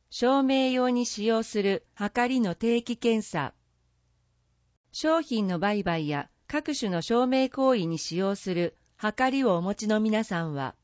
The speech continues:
二年に一回の定期検査を受ける必要があります。今年度は塩尻市を対象として実施しますので、必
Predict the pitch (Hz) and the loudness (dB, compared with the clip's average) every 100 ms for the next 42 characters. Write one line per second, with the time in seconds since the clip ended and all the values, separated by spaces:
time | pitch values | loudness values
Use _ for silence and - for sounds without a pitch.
0 | _ _ _ - 269 294 269 180 165 165 | _ _ _ 0 2 4 2 2 -2 -4
1 | - 220 190 156 226 254 254 247 269 262 | -2 -2 0 -2 0 0 -2 0 0 2
2 | 185 165 151 147 247 190 - - 196 196 | 0 0 -2 -2 0 -2 -4 -4 -2 0
3 | 180 175 160 160 156 - _ _ _ _ | 0 -2 -2 -4 -6 -10 _ _ _ _
4 | _ _ _ _ _ _ _ _ - 262 | _ _ _ _ _ _ _ _ -4 0
5 | 285 294 294 247 175 160 143 _ _ - | 2 2 2 2 2 0 -2 _ _ -16
6 | - 226 277 277 294 277 180 160 185 196 | -4 0 0 0 -4 -2 -4 -2 -4 -2
7 | 202 190 180 - - 170 - 156 185 - | -2 -2 -4 -6 -4 -4 -4 -8 -6 -6
8 | 233 240 226 233 165 151 143 - _ _ | -6 -2 -2 -2 -6 -6 -6 -8 _ _
9 | _ _ - | _ _ -6